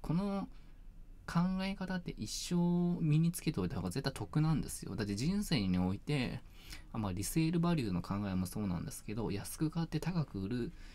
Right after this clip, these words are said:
ことって多いじゃないですか。だからこれを、あの、今のうちに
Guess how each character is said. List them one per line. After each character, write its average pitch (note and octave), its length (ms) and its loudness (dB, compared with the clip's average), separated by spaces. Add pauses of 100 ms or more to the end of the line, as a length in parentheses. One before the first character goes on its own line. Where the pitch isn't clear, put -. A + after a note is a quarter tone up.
(340)
こ - 120 -6
と F3 100 2
っ E3+ 40 0
て G#2+ 100 0
多 C3 200 4
い A2 60 2
じ - 80 -2
ゃ C3+ 40 2
な D#2+ 140 0
い D#2 40 0
で - 40 -6
す - 120 -10
か。 - 180 -6 (1700)
だ F#3 60 -6
か G3 60 -2
ら - 40 -6
こ - 140 -4
れ G3+ 360 -2
を、 F#3 400 -2
あ G2 100 -2
の、 F#2+ 140 -2
今 G#2+ 220 0
の A2 100 2
う G#2+ 80 0
ち A#2 160 -2
に A#2+ 340 0